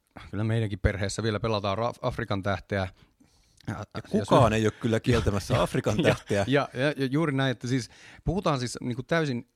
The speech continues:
Speaker 1: irrelevantista asiasta ja, niin kuin, sanotaan, että tämä, tämä on, niin kuin, kertoo jotain meidän laajemmin meidän yhteiskunnasta. Toki on jotain porukkaa, jotka, niin kuin, vetää her-, herneen enää ihan kaikesta asiasta, näkee rasismia kaikkialla,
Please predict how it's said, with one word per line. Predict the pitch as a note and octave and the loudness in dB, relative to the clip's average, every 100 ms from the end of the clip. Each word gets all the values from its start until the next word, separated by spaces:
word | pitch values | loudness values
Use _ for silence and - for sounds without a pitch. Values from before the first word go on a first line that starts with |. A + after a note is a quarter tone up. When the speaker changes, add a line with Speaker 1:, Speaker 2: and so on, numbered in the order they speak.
| - | -4
Speaker 1:
irrelevantista | C#3+ C3+ A#2 G#2 G2 G2+ - | -2 0 0 0 -2 -6 -6
asiasta | - D3+ C#3+ B2 - G#2 | -4 0 0 -2 -2 -2
ja, | G#2 G2+ A#2 | 0 -2 -6
niin | |
kuin, | A2 | -6
sanotaan, | A2+ B2 A2 G2+ | -2 -2 0 -4
että | - | -2
tämä, | A2+ A2 | -4 -2
tämä | B2 C3 | -2 -2
on, | A2+ | -2
niin | A2 | -4
kuin, | G#2 | -2
kertoo | A#2+ A2+ G#2+ | -2 -2 -2
jotain | G#2+ A2+ G#2+ | 0 0 -2
meidän | G2+ G2 G#2 | -2 -4 -4
laajemmin | A#2 B2+ A2 G2 | -2 0 -2 -2
meidän | G2 F#2+ | -4 -4
yhteiskunnasta. | G#2+ C#3 C3+ A2 - G#2+ G2+ - - - - | -6 -4 -4 -4 -4 -6 -4 -6 -8 -12 -10
Toki | - E3 E3 | -8 -4 -2
on | B2+ | -2
jotain | A#2 A#2 G#2+ | -2 -2 0
porukkaa, | A#2 A2+ - G2+ | -2 -2 -4 -2
jotka, | G2 - G#2 | -4 -4 -6
niin | A2 | -4
kuin, | G2+ | -6
vetää | G#2+ G#2 G#2 | -6 -2 -2
her-, | G2+ A2+ G2+ | -2 -4 -2
herneen | A#2+ A#2 G#2+ G#2+ | -2 -2 -2 -2
enää | G#2 G#2 | -4 -4
ihan | B2 C#3+ C3+ | -4 -4 -2
kaikesta | A#2+ G#2+ G2+ G#2 | -2 -2 -4 -4
asiasta, | G#2 G2 G#2+ | -4 -6 -8
näkee | G#2+ A#2 | -4 -4
rasismia | G#2+ A#2 A#2+ G2+ G2 | -4 -4 -4 -6 -4
kaikkialla, | A#2+ B2 - G#2 G2 | -4 -4 -4 -4 -4